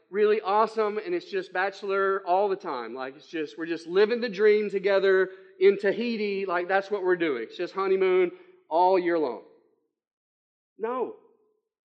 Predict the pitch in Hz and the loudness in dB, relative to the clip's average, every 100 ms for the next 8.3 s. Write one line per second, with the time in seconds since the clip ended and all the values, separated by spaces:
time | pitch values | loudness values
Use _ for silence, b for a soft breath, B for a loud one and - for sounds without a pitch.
0 | _ _ _ _ _ - 214 233 - 240 | _ _ _ _ _ -14 -8 -6 -4 0
1 | 254 269 262 247 - 247 240 254 226 - | 0 0 -4 -6 -2 -2 -2 -6 -8 -6
2 | 254 277 294 247 226 247 269 285 233 - | -4 -2 -2 -2 0 2 2 0 -6 -12
3 | - - 190 190 247 269 220 220 247 262 | -14 -2 -2 -2 -4 -4 -2 0 0 -2
4 | 233 202 262 196 - 214 202 190 196 185 | -4 -2 0 -2 -2 -2 2 2 2 0
5 | 180 196 226 262 247 254 277 220 202 226 | -2 0 2 2 -4 -6 -6 -4 -4 -4
6 | 226 214 226 202 190 185 196 B B B | -6 -6 -6 -4 -2 -2 -4 B B B
7 | _ 240 262 262 - 220 233 233 196 185 | _ -2 -2 -4 -4 0 0 0 -4 -4
8 | 226 262 - | -6 -6 -12